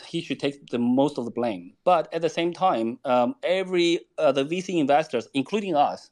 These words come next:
why did we invest them? I think that accusation was actually somewhat accurate. All the V C investors that invest in F T X made a mistake.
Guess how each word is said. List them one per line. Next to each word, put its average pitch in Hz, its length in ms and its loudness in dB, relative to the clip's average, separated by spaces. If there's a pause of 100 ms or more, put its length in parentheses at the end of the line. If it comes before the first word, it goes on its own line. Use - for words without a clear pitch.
(100)
why 135 240 2
did 147 180 -2
we 143 80 0
invest 123 280 -2
them? 95 120 -8 (100)
I - 60 -10
think 160 200 -4
that 190 160 4
accusation 147 540 -6
was 113 80 -4
actually 120 340 -6 (340)
somewhat 165 360 2
accurate. 113 420 -2 (560)
All 202 100 4
the 170 160 -2
V 175 120 0
C 175 180 2
investors 127 560 2 (100)
that 127 120 4 (120)
invest 143 260 0
in 131 100 0
F 113 160 2
T 117 140 -4
X 104 140 -6
made 113 160 -4
a 110 120 -4
mistake. - 300 -12